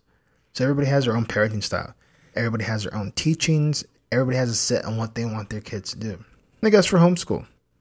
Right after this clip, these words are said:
people didn't agree with it. That's fine, but in the end, it's our decision. And our decision's working fantastically. Our schedules are so open up for the kids. Kids are learning. Max is reading at a second grade level.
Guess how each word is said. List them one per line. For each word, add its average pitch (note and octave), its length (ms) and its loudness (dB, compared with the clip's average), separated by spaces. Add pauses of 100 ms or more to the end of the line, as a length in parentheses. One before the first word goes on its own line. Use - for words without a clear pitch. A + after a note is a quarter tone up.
(180)
people G2 200 -8
didn't A2 220 0
agree C3 240 4
with F3+ 200 2
it. - 200 -4 (720)
That's G#2 240 -4
fine, C#3+ 340 0
but G2+ 260 -2 (360)
in G2+ 140 -4
the F#2+ 180 -4
end, B2 420 0 (540)
it's G#2 160 -6
our G2 160 -2
decision. G2+ 640 -4
And D#3+ 180 0
our D#3+ 80 2
decision's C#3 560 0
working A2+ 580 -4
fantastically. G#2+ 1080 -4 (1080)
Our G2 100 -2
schedules A2+ 440 -6
are - 120 -4
so A2 220 0
open B2 260 0
up A#2 180 -4
for - 60 -4
the C3+ 100 -4
kids. D3 540 0 (160)
Kids G2+ 320 -6
are E2 60 -10
learning. C3+ 580 4 (500)
Max G#2+ 280 -2
is G2 80 -10
reading G#2 240 -4
at G2+ 120 -4
a F#2+ 80 -6
second - 720 -2
grade G2 200 -4
level. C3 480 -4